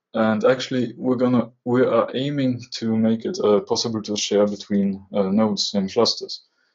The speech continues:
because it is just a description of how we want to run things. So in theory, it could be freely shareable acro-, across clusters, but we're not there yet. That's a future plan. So,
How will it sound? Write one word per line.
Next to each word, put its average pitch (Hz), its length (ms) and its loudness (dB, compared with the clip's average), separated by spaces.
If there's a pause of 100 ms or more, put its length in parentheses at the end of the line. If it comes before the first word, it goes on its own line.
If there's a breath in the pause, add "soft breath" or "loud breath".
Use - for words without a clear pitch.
(520)
because 135 340 4
it 127 140 4
is 131 300 -2 (200)
just 135 360 4
a 123 100 0
description 110 640 -2
of - 480 0 (480)
how 117 100 6
we 110 220 2
want 107 220 0
to 113 60 -8
run 110 220 2
things. - 480 -10 (160)
So - 140 -8
in 113 100 -2
theory, 131 400 2
it 113 140 -4
could 143 180 0
be 113 240 -6 (160)
freely 113 300 -6
shareable 101 600 -2
acro-, - 280 -10
across 110 340 -6
clusters, - 460 -4 (1300)
but 123 180 2
we're 120 120 2
not 117 260 2
there 95 200 2
yet. - 220 -12 (120)
That's 110 180 -2
a - 40 -10
future - 320 -12
plan. - 280 -18 (1040)
So, - 440 2